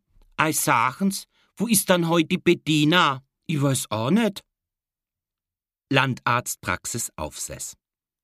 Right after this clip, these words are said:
Es ist nichts los. Marion, die Arzthelferin und gelernte Krankenschwester, geht ins Behandlungszimmer, in dem Doktor Treudelbach gelangweilt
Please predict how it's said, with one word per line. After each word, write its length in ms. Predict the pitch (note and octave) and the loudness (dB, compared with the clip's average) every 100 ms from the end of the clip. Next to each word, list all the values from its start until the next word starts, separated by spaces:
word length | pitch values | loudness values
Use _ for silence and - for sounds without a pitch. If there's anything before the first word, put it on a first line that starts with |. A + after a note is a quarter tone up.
| _ | _
Es 160 | G3 G#3 | -4 -2
ist 160 | - | -2
nichts 300 | F#3 - - | -2 -4 -6
los. 340 | F#2 C2+ - - _ _ _ _ _ | -8 -8 -12 -14 _ _ _ _ _
Marion, 500 | B2+ B2+ C3+ E3+ F#3 | -2 0 2 2 0
die 180 | B2+ - | -2 -2
Arzthelferin 880 | G2 - - - A#2 G#2 B2+ C#3+ C3 | -4 -4 -8 -6 -6 -6 -6 -6 -2
und 240 | F#3+ A3 | -2 -2
gelernte 420 | D3 A#2+ G2+ F#2+ | -2 -2 -4 -8
Krankenschwester, 760 | - G2 A#2 A#2+ - A#2 - B2+ - - _ | -8 -6 -6 -8 -6 -6 -6 -10 -12 -20 _
geht 200 | E3 F3 | -2 -2
ins 180 | F3+ - | -2 -4
Behandlungszimmer, 1040 | E3+ C3 F#2 - C#2+ - - F#2 G2+ B2+ - _ _ | -6 -6 -6 -8 -12 -8 -8 -4 -2 -2 -6 _ _
in 140 | F3 G3 | 0 2
dem 200 | G#3+ G3 | 2 2
Doktor 320 | F#3+ F#3 D#3+ | 0 -2 -4
Treudelbach 640 | - C3 A#2 A#2+ A#2+ A#2 - | -2 0 0 -2 -4 -4 -4
gelangweilt 720 | A#2+ A2+ A#2 G2+ G2+ G#2 | 0 0 0 -2 -2 -4